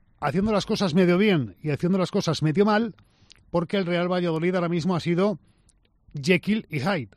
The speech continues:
No ha tenido una personalidad intermedia entre los rendimientos bueno y malo. Si como bueno se puede dar, por ejemplo,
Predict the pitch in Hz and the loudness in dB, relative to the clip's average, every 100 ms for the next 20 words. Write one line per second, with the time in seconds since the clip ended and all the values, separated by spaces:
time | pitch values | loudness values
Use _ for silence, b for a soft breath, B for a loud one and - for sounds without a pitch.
0 | _ 160 165 180 175 160 170 180 202 - | _ 0 2 2 0 0 2 2 0 -4
1 | - 170 185 180 170 147 160 156 151 156 | -6 0 0 0 -4 0 0 2 2 4
2 | 170 175 165 165 160 180 185 b b b | 2 2 2 2 2 2 0 b b b
3 | _ - 180 175 196 180 165 160 151 147 | _ -4 -2 0 0 0 0 0 0 0
4 | 175 170 135 - - 143 190 208 220 - | 0 0 -4 -8 -8 -2 0 0 -2 -6
5 | 156 180 208 104 - _ - - 180 156 | -4 0 0 -2 -10 _ -16 -8 -6 -2
6 | 165 151 135 190 208 117 - 104 151 160 | -2 -2 2 2 2 0 -6 -4 -2 0
7 | 170 - 151 180 196 123 104 | -2 -4 -4 -2 -2 -4 -10